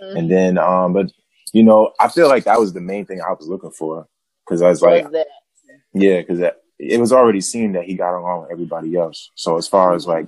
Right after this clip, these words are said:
Speaker 2: what the real beef was, you know, and they talked about it. They talked about how, um, I think it came down to basically, like, how much she was getting paid and her being pregnant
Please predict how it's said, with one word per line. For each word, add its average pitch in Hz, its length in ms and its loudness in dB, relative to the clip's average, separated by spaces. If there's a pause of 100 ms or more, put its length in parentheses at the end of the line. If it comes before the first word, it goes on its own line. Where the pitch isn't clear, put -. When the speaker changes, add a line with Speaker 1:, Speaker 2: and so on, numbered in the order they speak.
Speaker 2:
what 98 300 -2
the 92 100 -4
real 95 220 0
beef 98 380 -4
was, 87 500 -4 (640)
you 95 140 -2
know, 87 240 0
and 92 100 0
they 110 80 4
talked 120 320 0
about 82 280 -10
it. 80 120 -14
They 87 120 -4
talked 92 280 -4
about 87 260 -4
how, 87 340 -4
um, 87 560 -8 (400)
I - 80 0
think 175 200 -2
it 190 120 2
came 135 240 -2
down 113 280 2
to 101 160 -2
basically, 104 540 -2
like, 87 160 -2
how 95 160 -4
much 98 160 -4
she 101 140 -2
was 92 100 -2
getting 87 240 -8
paid 92 540 -2
and - 100 -12
her 98 160 -4
being 87 320 -20
pregnant 87 480 -6